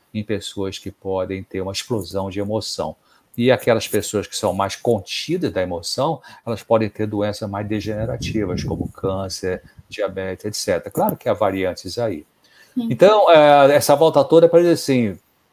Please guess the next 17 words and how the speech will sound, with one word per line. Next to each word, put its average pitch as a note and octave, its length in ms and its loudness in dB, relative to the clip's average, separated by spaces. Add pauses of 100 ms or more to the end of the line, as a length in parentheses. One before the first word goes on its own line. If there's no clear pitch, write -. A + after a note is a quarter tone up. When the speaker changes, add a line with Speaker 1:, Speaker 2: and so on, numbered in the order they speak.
(140)
Speaker 1:
é, A#2+ 240 0
procure D#3+ 640 -4
cuidar B2 380 -4
melhor A#2 260 -2
da A#2+ 100 -6
sua G#2+ 220 -8
saúde G2+ 380 -8
mental, G2+ 460 -8
a A2+ 40 -6
responsabilidade G2 800 -14
é A#2+ 100 -8
sua, A#2+ 640 -10 (320)
começa G#2+ 460 -8
com G2+ 180 -14
você, F#2+ 420 -10
preste A#2+ 440 -6
atenção, F#2 720 -14